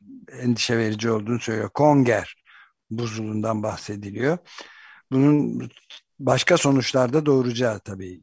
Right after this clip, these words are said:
be-, bekleniyor. Bir de, e, şeyde, e, Great Barrier Reef dedikleri, işte, büyük mercan resifi, resif seti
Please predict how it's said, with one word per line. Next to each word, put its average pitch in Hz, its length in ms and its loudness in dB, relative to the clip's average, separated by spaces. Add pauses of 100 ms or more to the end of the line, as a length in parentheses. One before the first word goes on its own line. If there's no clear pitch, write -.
be-, 107 480 -12
bekleniyor. 113 720 -2 (1120)
Bir 117 240 -4
de, 143 60 4 (160)
e, 127 60 2 (1040)
şeyde, 120 400 0
e, 117 500 0
Great 123 400 0
Barrier 127 420 4
Reef 127 260 0
dedikleri, 110 580 -2
işte, 110 260 -4
büyük 110 480 -4
mercan 110 540 -6
resifi, 107 460 -6
resif 104 320 -6
seti 98 520 -10